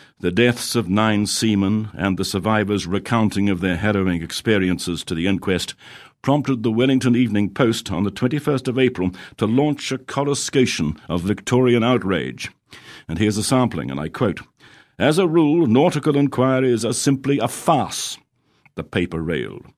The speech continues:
"Had the Customs and Marine Department displayed due vigilance and done their duty, the Emily would have been unequivocally condemned as she lay at the Bluff Wharf. She was in every sense a coffin ship,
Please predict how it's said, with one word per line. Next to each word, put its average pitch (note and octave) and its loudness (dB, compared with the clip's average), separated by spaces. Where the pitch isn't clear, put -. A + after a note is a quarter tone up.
"Had C3 2
the C#3+ 0
Customs D3+ 0
and B2+ 4
Marine A#2+ 2
Department A#2+ -2
displayed A2+ -2
due B2+ 4
vigilance B2+ 0
and A2 0
done A#2+ 2
their A#2+ 2
duty, B2 0
the A#2 4
Emily B2 6
would A#2+ 2
have A#2+ -2
been A#2 0
unequivocally C#3+ 0
condemned G2 2
as G2 0
she G2+ 0
lay F#2+ 0
at F2+ -2
the G2+ -4
Bluff D#2+ -4
Wharf. D#2+ -6
She C3 2
was C#3 4
in C3 4
every D3 2
sense A#2+ -2
a - 0
coffin - -4
ship, - -12